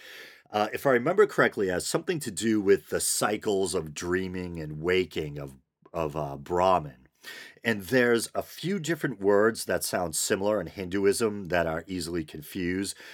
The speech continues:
There's Brahmin, ending in I N, which is a member of the priestly caste. Then there's Brahma, the deity in the Hindu Trimurti who represents creation, the other two deities being Vishnu, the preserver,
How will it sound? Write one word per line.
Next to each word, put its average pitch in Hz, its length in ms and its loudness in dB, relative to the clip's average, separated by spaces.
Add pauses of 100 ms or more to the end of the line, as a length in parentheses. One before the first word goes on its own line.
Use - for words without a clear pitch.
(120)
There's 98 380 2
Brahmin, 101 1080 2 (160)
ending 90 600 0
in 82 480 -4
I 85 400 0
N, 95 420 0 (300)
which 92 180 -2
is 90 80 0
a 85 80 0
member 87 340 0
of 78 120 -2
the 76 60 -14
priestly 87 500 -4
caste. 87 500 -6 (240)
Then 143 300 4
there's 107 260 2
Brahma, 95 1040 2
the 85 140 -4
deity 95 640 -2
in 85 220 -10
the 80 120 -6
Hindu 87 540 -4
Trimurti 87 800 0
who 85 100 -6
represents 80 600 -4
creation, 95 760 -2 (360)
the 110 180 2
other 143 220 4
two 127 260 2
deities 92 540 -2
being 82 340 -6
Vishnu, 95 680 -2
the 85 140 -2
preserver, 90 760 0